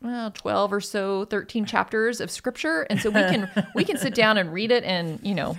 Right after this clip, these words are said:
Speaker 1: thirty to
Speaker 2: And be
Speaker 1: forty-five
Speaker 2: inspired
Speaker 1: minutes.
Speaker 2: by it. Yeah, exactly.
Speaker 1: He
Speaker 2: Not
Speaker 1: had to
Speaker 2: dread
Speaker 1: live
Speaker 2: it.
Speaker 1: it real time.
Speaker 2: Yes,
Speaker 1: He did not
Speaker 2: yes.
Speaker 1: know
Speaker 2: Yeah.
Speaker 1: if he would ever get out of prison. He did not know if he would ever get out of slavery. He
Speaker 2: Right, right.
Speaker 1: So we don't know the end of our story. I mean, we do know the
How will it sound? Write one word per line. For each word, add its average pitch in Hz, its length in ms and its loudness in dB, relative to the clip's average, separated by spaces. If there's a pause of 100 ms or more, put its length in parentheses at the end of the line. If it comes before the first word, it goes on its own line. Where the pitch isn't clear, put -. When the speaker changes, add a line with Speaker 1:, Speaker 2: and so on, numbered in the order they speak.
(100)
Speaker 1:
thirty 214 300 4
to 202 60 2
Speaker 2:
And 196 60 6
be 214 40 4
Speaker 1:
forty-five 214 300 10
Speaker 2:
inspired 214 340 12
Speaker 1:
minutes. 208 160 8
Speaker 2:
by 165 200 10
it. 151 160 0
Yeah, 190 260 8
exactly. 180 600 2
Speaker 1:
He 165 80 -2
Speaker 2:
Not 165 180 4
Speaker 1:
had 247 80 2
to 214 80 4
Speaker 2:
dread 165 100 4
Speaker 1:
live 196 100 4
Speaker 2:
it. 185 160 2
Speaker 1:
it 170 60 -8
real 165 180 2
time. - 320 -4
Speaker 2:
Yes, 143 420 -4
Speaker 1:
He 285 140 4
did 370 180 4
not 220 280 2
Speaker 2:
yes. 190 80 0
Speaker 1:
know 240 540 0
Speaker 2:
Yeah. 156 180 -4
Speaker 1:
if - 80 -2
he 208 120 -4
would 165 140 0
ever 135 160 -2
get 147 140 -4
out - 120 -2
of - 80 -10
prison. - 300 -8
He 254 240 -6
did 311 160 -2
not 247 260 0
know 202 460 0
if 170 120 -6
he 180 120 -2
would 156 120 0
ever 147 220 -6 (440)
get 170 160 0
out 156 100 2
of 156 80 -6
slavery. 143 440 -2
He 165 200 -6
Speaker 2:
Right, 147 140 -8 (160)
right. 151 240 -6 (360)
Speaker 1:
So 190 600 0 (580)
we 196 200 -4
don't 330 200 -2
know 240 220 2
the 240 140 0
end 170 120 0
of 165 100 0
our 165 120 2
story. 165 640 -2
I 190 80 -4
mean, 175 140 -2
we 180 100 -2
do 226 240 0
know 185 160 4
the 151 160 -4